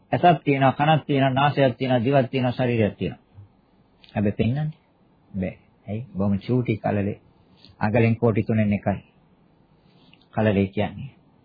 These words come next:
ඒතර අඟලක් අඟලෙන් කෝටි තුනෙන්, කෝටි තුනෙන් එකයි. තේරෙනවද? එහෙනම් එතන ඔක්කොම තියෙනව නේද? එතකොට නාම රූප දෙක නේද පටන් ගත්තේ? අර ප්‍රතිසන්දි විඥානය සම්බන්ධ වුණත් එක්කම රූපේ ක්‍රියාකාරීත්වය පටන් ගත්තා නම්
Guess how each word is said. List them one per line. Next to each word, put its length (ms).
ඒතර 160
අඟලක් 400
අඟලෙන් 280
කෝටි 260
තුනෙන්, 360
කෝටි 320
තුනෙන් 260
එකයි. 240
තේරෙනවද? 400
එහෙනම් 260
එතන 200
ඔක්කොම 300
තියෙනව 280
නේද? 200
එතකොට 260
නාම 280
රූප 260
දෙක 200
නේද 280
පටන් 320
ගත්තේ? 380
අර 160
ප්‍රතිසන්දි 520
විඥානය 460
සම්බන්ධ 500
වුණත් 360
එක්කම 360
රූපේ 400
ක්‍රියාකාරීත්වය 760
පටන් 320
ගත්තා 300
නම් 140